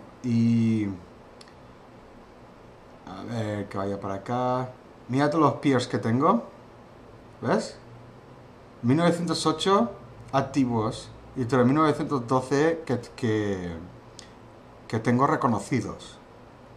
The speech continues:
Y están activos e inactivos. Son cuando vienen a internet o se quitan, obviamente, porque esto es todo un network de, de peer-to-peer. Básicamente.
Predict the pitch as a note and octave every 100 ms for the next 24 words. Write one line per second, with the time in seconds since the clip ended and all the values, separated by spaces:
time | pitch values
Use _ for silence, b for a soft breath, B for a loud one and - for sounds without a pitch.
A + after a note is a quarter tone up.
0 | - A2 G#2+ - B2 A#2+ C3 B2+ D3 D#3
1 | A#2+ - D#3 G#2+ - A#2+ B2 B2 A#2+ B2
2 | B2 A#2+ G#2+ A2+ C3+ B2 G2+ - C3 G2
3 | G2 G#2 B2 G2 F#2+ G2+ A2+ B2 A2+ A#2
4 | A#2+ A2 A2+ B2 C3 A#2+ A2+ G2 F2+ F2
5 | B B B B - A2 A#2+ A2+ G#2+ D#3+
6 | G2+ - - - - - - - - -
7 | - - - - - - G2 - A2 B2
8 | F#3 - F#2+